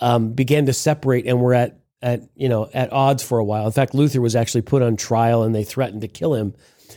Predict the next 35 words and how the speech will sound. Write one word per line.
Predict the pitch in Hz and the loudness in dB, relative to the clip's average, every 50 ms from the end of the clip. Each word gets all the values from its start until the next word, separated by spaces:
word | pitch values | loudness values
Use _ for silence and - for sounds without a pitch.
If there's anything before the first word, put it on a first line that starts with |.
| - _ | -14 _
over | - 127 123 117 117 117 117 | 0 0 2 2 2 2 2
the, | 110 - - 135 113 113 113 104 104 120 - _ _ _ _ _ | 0 -2 -6 -4 -2 0 0 0 -2 -4 -10 _ _ _ _ _
uh, | 120 110 107 - - | -4 -4 -4 -2 0
ideas | 127 120 120 120 123 147 151 147 127 120 107 - | 0 0 0 2 2 4 4 4 2 2 0 -2
that | - 117 | -4 -2
he | 101 120 123 | 0 0 0
was | 117 113 104 | 0 0 -2
propagating. | - - 120 117 113 - 110 95 104 104 107 104 104 104 98 95 - - - - - - - _ - | -2 -2 -2 -2 0 -2 -2 0 0 2 2 2 2 0 -2 -4 -10 -20 -20 -20 -20 -20 -20 _ -2
And | 127 120 113 113 - - - | 0 2 2 0 -2 -6 -4
that | 135 135 135 120 | 0 0 0 0
just | - 143 131 - | 0 -2 0 0
also | 143 127 117 - 123 | 0 -2 0 0 0
happens | 123 120 - 123 117 - | 0 0 0 -2 -2 -2
to | - 120 | -2 0
be | 120 120 | 2 2
when | 117 123 120 120 113 | 4 4 2 2 2
the, | 107 - - | -2 -4 -10
the | - 131 120 | -8 -4 -2
modern | 110 113 117 120 117 120 110 | 0 2 2 2 2 0 0
day | 110 104 104 | 0 -2 -4
printing | - - 165 160 156 143 | -2 0 0 2 2 2
press | 127 - 135 131 - - | 2 0 -2 -2 0 -2
was | 123 113 | -2 -2
invented | 120 117 123 120 117 110 117 107 | 0 2 2 2 2 2 0 0
and | 104 101 101 101 | 0 -2 -2 0
books | 135 156 156 - - | 0 0 0 -2 -4
were | 127 117 | -4 -4
spreading | 107 - - 127 123 120 120 | -4 -4 -2 -2 0 2 2
everywhere. | 120 117 113 107 110 113 110 104 - - - - - - - - - - | 2 2 2 2 2 2 2 0 -4 -8 -18 -20 -20 -20 -20 -20 -4 -2
And | 131 120 110 | 0 0 0
so | - - 131 120 113 | 0 0 2 2 0
Luther's | 110 117 139 170 190 175 - 143 131 110 | 0 2 2 2 2 2 2 2 2 2
message | 123 131 131 120 - - 117 107 104 - - - _ _ _ | 2 2 2 2 0 0 -2 -2 -2 -6 -12 -12 _ _ _
and | 127 123 123 117 117 | -2 0 2 2 2
the | 113 113 117 - | 2 2 0 -2